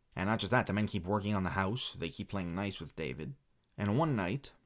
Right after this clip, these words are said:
one foggy night, David is heading home, and he hits a local man, an unstable local man named Henry Niles, with his car, not knowing that Henry Niles has just killed a young girl. And so David takes him to his house to call for a doctor.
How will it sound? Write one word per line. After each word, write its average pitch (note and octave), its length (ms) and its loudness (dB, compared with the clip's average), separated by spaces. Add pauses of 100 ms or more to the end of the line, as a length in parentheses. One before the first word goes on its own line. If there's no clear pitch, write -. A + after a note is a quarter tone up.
one G#2+ 200 2
foggy G#2+ 440 0
night, D2+ 340 -4
David G#2 240 -2
is G2 120 -2
heading F#2+ 220 0
home, F2 380 -4 (220)
and G2+ 360 -2
he A2 140 0
hits G#2 160 0
a G2 40 2
local C3 280 2
man, F#2 260 0
an F#2 120 0
unstable G#2+ 460 2
local F#2+ 220 2
man F#2 220 0
named F2 180 -2
Henry G2 220 0
Niles, G2 280 0
with F#2 100 -2
his E2 100 -4
car, G2 560 -2 (180)
not G2+ 300 2
knowing A2 440 4
that G2 120 2
Henry G2+ 240 2
Niles G2 340 0
has F2+ 160 -4
just - 340 -4
killed G2+ 240 0
a F#2+ 60 0
young F#2+ 240 0
girl. F2 460 0 (280)
And F#2 120 -2
so G2+ 80 4
David G#2+ 300 4
takes G#2 280 0
him G2+ 120 2
to G2 80 -2
his F#2+ 120 -2
house F2 460 -4 (100)
to - 60 -14
call E2 220 -4
for - 160 -4
a C2+ 80 -4
doctor. A2 480 -4